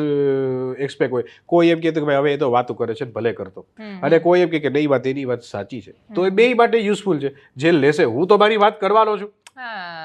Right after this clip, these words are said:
Speaker 1: કમેન્ટ કોઈ પણ આવે, હું મારી વાત કરવા, હવે ડિપેન્ડ્સ કે એ સામેવાળી વ્યક્તિ કઈ રીતે લે છે.
Speaker 2: હમ.
Speaker 1: Even હું પોતે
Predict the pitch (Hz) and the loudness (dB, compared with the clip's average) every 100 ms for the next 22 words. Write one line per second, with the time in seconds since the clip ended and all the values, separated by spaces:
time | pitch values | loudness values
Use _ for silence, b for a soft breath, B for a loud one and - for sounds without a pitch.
0 | 151 - - 143 165 208 202 220 214 220 | -16 -18 -4 0 4 2 4 6 6 4
1 | 214 180 180 175 135 175 185 196 190 196 | 4 2 0 -6 -8 -2 0 2 2 0
2 | 202 196 196 185 185 226 226 233 196 214 | -2 -2 0 -2 2 2 2 -2 2 2
3 | 220 170 208 208 214 180 175 208 202 175 | 2 2 4 2 2 0 -4 -8 -4 0
4 | 180 156 151 143 117 107 107 - 117 165 | 2 2 0 -2 -2 -6 -10 -16 -8 2
5 | 214 185 120 208 214 220 180 113 | 4 4 2 0 4 2 2 -2